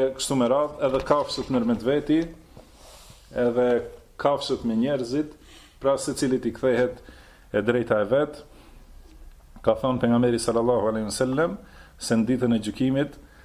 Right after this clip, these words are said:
do t'i merret hak, e, dashit me brina, me brir, e, ndaj atij që ka qenë pa brir. Do më thënë se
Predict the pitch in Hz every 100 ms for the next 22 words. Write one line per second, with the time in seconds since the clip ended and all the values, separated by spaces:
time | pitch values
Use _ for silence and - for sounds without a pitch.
0 | - 104 113 120 127 135 120 - - 127
1 | 139 143 - - - - - - - -
2 | 110 104 101 92 127 127 - 120 - -
3 | - 107 101 117 143 151 175 233 - -
4 | - - - - 107 101 123 170 170 -
5 | - - - - - - 113 113 110 107
6 | 107 - - - - - - - - -
7 | 110 113 139 139 135 113 110 127 120 120
8 | 113 104 120 117 113 104 98 80 - -
9 | - 117 123 139 127 127